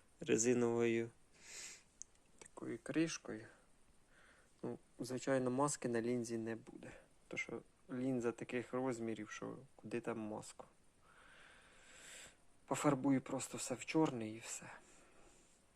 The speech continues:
В принципі, і так гарно. Знизу воно тут нічого не видно.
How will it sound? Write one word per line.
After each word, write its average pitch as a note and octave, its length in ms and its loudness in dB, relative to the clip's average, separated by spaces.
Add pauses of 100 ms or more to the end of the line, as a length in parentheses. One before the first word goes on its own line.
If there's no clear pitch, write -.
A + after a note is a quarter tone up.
(1200)
В - 80 -20
принципі, A2 480 -2
і - 20 -6
так G#2 300 -2
гарно. A2 560 2
Знизу A#2+ 360 2
воно A#2 200 0
тут - 240 -10
нічого C3 280 -2
не D3+ 180 0
видно. D3+ 460 2